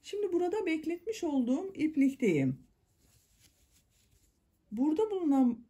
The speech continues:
ilk ilmeğe tığ takıyorum. Bakın bekletmiş olduğum ipliği aldım. İçerisinden çektim. Burada bir ilmek oluşturdum.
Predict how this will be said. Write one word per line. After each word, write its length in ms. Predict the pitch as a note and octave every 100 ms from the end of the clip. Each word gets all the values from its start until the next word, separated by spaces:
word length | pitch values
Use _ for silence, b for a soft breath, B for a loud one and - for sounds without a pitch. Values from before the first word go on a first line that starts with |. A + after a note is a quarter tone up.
| _ _ _
ilk 400 | D4 G#4+ - -
ilmeğe 540 | - B3 G#3+ F#3+ E3+ E3
tığ 300 | B3 C4 D#4
takıyorum. 640 | F4+ D#4+ E4+ E4+ D#4 D#4+ - - _ _ _ _ _ _ _ - _
Bakın 280 | G3+ G3+ A3+
bekletmiş 580 | A#3 A#3+ B3 B3 E4+ F4+
olduğum 540 | F4 E4 D#4+ D#4+ D#4+ - -
ipliği 480 | C#4+ - C4 A#3+
aldım. 680 | - A3+ C#4+ E4+ D4+ D#4+ D#4+ D#4 b b -
İçerisinden 880 | C4+ C#4 D4+ C4+ B3+ A#3+ A3+ G#3 G#3+
çektim. 720 | - E4+ F4 - D#4+ D#4+ C4
Burada 360 | C#4+ A3+ D4+
bir 120 | D#4 C#4+
ilmek 400 | C4+ B3+ B3 G#3+
oluşturdum. 800 | D#3 D3+ - D3+ B2+ C3+ G#2+